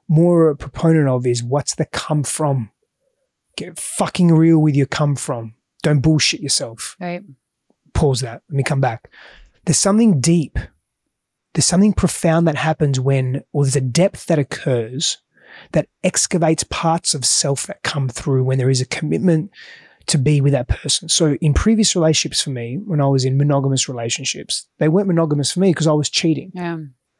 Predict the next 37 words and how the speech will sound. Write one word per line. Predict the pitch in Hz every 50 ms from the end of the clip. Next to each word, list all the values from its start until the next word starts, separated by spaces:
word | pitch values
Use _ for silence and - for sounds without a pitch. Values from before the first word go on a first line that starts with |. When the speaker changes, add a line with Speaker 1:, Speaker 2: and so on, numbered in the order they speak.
| _ _ _
Speaker 1:
Now, | - 165 160 - - _ _ _ _ _
I | 147
was | 165 165 -
cheating, | - - 262 247 196 165
meaning | 156 165 170 170 160 160
that | 151 156 151
I | 147
was | 147 151 147 135 127 - - - _ _ _ _ _ _
going | 156 165 170 170 165
beyond | 143 156 165 175 175
the | 156
boundaries | 127 160 151 151 160 156 156 147 139
and | 143
the | 143
agreements | 135 127 135 147 147 143 139 131
that | - 139
we | 143
had | 123 135 135
in | 131
the | 123 117
relationships. | 123 117 113 120 117 - - 147 - - - - - - - - _ _ _ - - - - - _ _
So | - - 160
I | 165 202
had | 202 202 214 202 -
convenient | - 175 160 139 135 165 175 180 180 175 170 160
escape | 151 - - - - 160 156 147 -
routes. | - 135 120 170 185 - 185 160 156 175
Speaker 2:
Mm-hmm. | - - _ - - -
Speaker 1:
When | - 160 156
the | 156
pain | 139 - - - 190 214 220
in | 226
the | 208 196
relationship | 170 170 170 170 170 - - - - - 143
got | 165 147 120
too | - - - 143
much, | 135 131 113 117 143 - - - - -